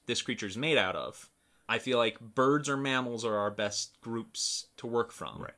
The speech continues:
Speaker 2: And it, it's worth noting that they mention feathers.
Speaker 1: They mention fe-, it is, they are almost always feathered. Not always. I've seen
Speaker 2: Right.
Speaker 1: usually modern artist depictions where they
Speaker 2: Right,
Speaker 1: have
Speaker 2: right.
Speaker 1: unfeathered wings, where they have, like, more of the bat wings to be all demony.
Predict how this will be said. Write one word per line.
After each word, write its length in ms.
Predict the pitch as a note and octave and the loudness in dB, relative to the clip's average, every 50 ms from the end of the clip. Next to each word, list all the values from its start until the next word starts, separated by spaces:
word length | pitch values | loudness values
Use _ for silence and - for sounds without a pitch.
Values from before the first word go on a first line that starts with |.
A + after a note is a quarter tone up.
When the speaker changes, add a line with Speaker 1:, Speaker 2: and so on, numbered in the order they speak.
| _ _ - | _ _ -4
Speaker 2:
And 160 | C3 A#2+ A#2 | -2 0 0
it, 180 | A#2 G#2+ - - | 0 -2 -4 -6
it's 260 | - A#2+ G#2+ G2+ - G#2+ | -6 -6 -4 -6 -6 -6
worth 380 | G#2+ A2+ B2 C3 C3 B2+ - | -2 0 2 2 2 0 0
noting 480 | D3 D3 D3+ D#3 C#3+ B2+ A#2 A2+ A2 G#2 | 0 2 4 4 4 4 2 0 -2 -2
that 160 | G#2+ G#2 G2+ | -4 -4 -4
they 320 | - G2+ G2+ G2 G2 F#2+ - _ _ _ - | -4 -4 -4 -4 -6 -8 -12 _ _ _ -8
mention 380 | A#2+ A2+ A#2 A#2 - - C#3+ | -4 -2 -2 -2 0 0 0
feathers. 540 | C#3+ - G3+ F#3+ D3 B2+ A2+ B2 D3+ - - | 2 6 6 6 8 6 4 0 -2 -4 -4
Speaker 1:
They 100 | - G2+ | -4 -4
mention 340 | F#2+ G#2+ B2 B2+ - D#3 D3 | -2 -2 -2 -2 -2 -4 -2
fe-, 180 | - - D3 C#3 - | 2 2 2 4 4
it 120 | C#3 C3 | 4 4
is, 120 | C3 B2+ B2 | 2 2 2
they 120 | C3+ C3 | 2 4
are 160 | C3 B2+ B2 - - - | 4 4 2 0 2 2
almost 600 | C3 C#3+ D#3 D#3+ D#3+ D#3+ D#3 D#3 D#3 - - - | 2 4 4 2 2 2 2 2 2 0 -2 -2
always 420 | - C3 C3+ C3+ B2+ C3 C3 - | 0 2 2 2 2 0 -2 -2
feathered. 280 | - - A#2 G#2+ - - | -2 -2 -2 -2 -2 -2
Not 260 | A#2 C#3+ F3 A#3+ G#4 A#4+ | 2 4 6 8 8 8
always. 540 | A#4 G4 C#4+ G3+ F3+ G3+ A#3+ - - - - - | 8 6 6 4 2 0 0 -4 -6 -6 -6 -4
I've 180 | - C3+ D3 C#3 | -2 0 0 0
seen 460 | - - - F#3 G#3 G#3+ G#3+ G#3+ G#3+ A3 | 0 0 0 2 2 2 2 0 0 -2
Speaker 2:
Right. 80 | G#3+ - - _ - _ _ _ - _ - | -4 -6 -10 _ -20 _ _ _ -20 _ -14
Speaker 1:
usually 680 | B2 A#2+ B2+ D#3+ G3 A3 G#3+ G3 G3 G3+ F#3+ F#3+ F#3 | -8 -4 0 2 4 4 4 2 2 2 2 0 0
modern 640 | F3 D#3+ D#3 D#3 E3 E3+ F3 F3 F3 D#3+ D#3 D3 | 0 0 2 4 4 6 6 4 2 0 0 -2
artist 420 | - - B2+ B2 A#2 A2+ - - - | 0 2 2 2 2 2 -2 -4 -6
depictions 760 | - - - G#2 - - - C#2+ D2 - - - - - - _ _ _ _ _ _ _ _ _ _ - | -8 -8 -8 -6 -6 -6 -6 -8 -12 -12 -12 -12 -12 -12 -14 _ _ _ _ _ _ _ _ _ _ -8
where 200 | A#2 A#2+ A#2 A2+ | -2 2 2 4
they 100 | G#2 A2+ | 4 4
Speaker 2:
Right, 80 | A2 G#2+ | 4 4
Speaker 1:
have 280 | A2+ G#2+ G#2+ G#2 G2 | 2 2 2 0 0
Speaker 2:
right. 80 | F#2 - - | -2 -6 -2
Speaker 1:
unfeathered 580 | B2+ A#2 A#2 A#2 A2 - B2 A#2 A2 A2 G#2+ G#2 | -2 -2 -2 -2 -4 -2 -2 0 0 0 -2 -2
wings, 320 | G#2+ G#2+ G#2 G2 F#2 - | -2 -4 -4 -4 -4 -4
where 80 | G#2+ G#2+ | -2 0
they 80 | A2+ | 2
have, 180 | A#2+ B2+ B2+ A#2+ | 4 4 4 4
like, 180 | C3 A#2+ - - | 4 2 2 2
more 200 | B2 B2+ B2+ B2+ | 0 2 2 4
of 60 | A2+ | 2
the 60 | A2+ | 2
bat 320 | F2+ - A2 G#2 A2 - | 0 2 2 2 2 0
wings 340 | - A#2 A2+ A2+ A#2 A#2 - | -2 -2 -2 -2 -2 -4 -6
to 60 | - | -6
be 120 | G#2 G2+ G2 | -4 -2 -2
all 180 | F#2 F#2 F2+ | 0 -2 -2
demony. 460 | - - G#2 G2+ G2+ G#2 A#2 A#2+ A#2+ | -4 -6 -6 -4 -4 -4 -6 -6 -10